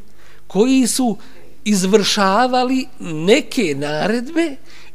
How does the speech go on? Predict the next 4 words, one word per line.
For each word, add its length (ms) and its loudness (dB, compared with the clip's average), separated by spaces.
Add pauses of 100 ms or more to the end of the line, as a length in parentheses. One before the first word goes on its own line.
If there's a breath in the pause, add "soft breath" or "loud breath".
(100)
i 200 -2
činili 920 2
neke 600 0
grijehe. 540 -2